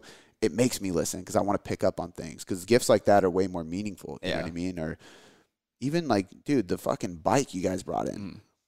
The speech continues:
Speaker 1: We're like
Speaker 2: I don't think you noticed, but what, uh, when we opened the bike and then Josephine had the little bag with the helmet in it,
Speaker 1: Yeah.
Speaker 2: she was like,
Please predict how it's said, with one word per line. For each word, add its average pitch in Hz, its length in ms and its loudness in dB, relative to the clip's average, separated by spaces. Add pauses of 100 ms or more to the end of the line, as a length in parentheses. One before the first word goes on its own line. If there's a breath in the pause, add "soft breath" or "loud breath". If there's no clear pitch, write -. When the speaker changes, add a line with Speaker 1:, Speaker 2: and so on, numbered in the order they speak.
Speaker 1:
We're 127 140 6
like 135 280 8 (140)
Speaker 2:
I 147 40 8
don't 185 140 4
think 180 140 -4
you 147 60 2
noticed, 110 280 2
but 104 120 0
what, 98 220 0 (320)
uh, 98 340 -2
when 104 200 -6
we 104 180 -2
opened 101 260 -4
the 85 40 -10
bike 92 280 -4 (100)
and 98 100 -6
then 90 420 -10 (1000)
Josephine 101 300 -6
had 95 160 -4
the 87 80 -10 (100)
little 101 180 -4
bag 87 240 -4
with 90 120 -10
the 80 60 -10
helmet 90 240 -10
in 104 140 -6
it, - 220 -16
Speaker 1:
Yeah. 95 220 0
Speaker 2:
she - 100 -14
was 117 40 -6
like, 110 140 -4